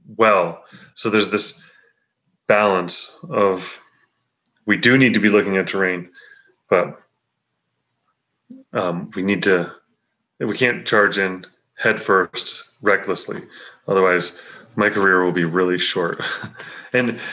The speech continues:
and that, that's something I think about a lot. And, um, it's easy for me to think, "Okay, well, if you guys don't wanna move into that terrain, um,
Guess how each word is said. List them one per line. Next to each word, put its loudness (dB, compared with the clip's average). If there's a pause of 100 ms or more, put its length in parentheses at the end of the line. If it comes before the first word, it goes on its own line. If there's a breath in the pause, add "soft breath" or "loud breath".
(120)
and 2
that, 2
that's 2
something 2 (1080 loud breath)
I -2
think -2
about 2
a 0
lot. 2
And, -8 (720 loud breath)
um, 0 (840)
it's -6
easy 2
for -2
me 2
to 0
think, -4 (1120 loud breath)
"Okay, 2
well, 4
if -4
you -4
guys 2 (440)
don't 0 (140)
wanna 2
move 4
into 0
that 0
terrain, -4 (1600 soft breath)
um, 0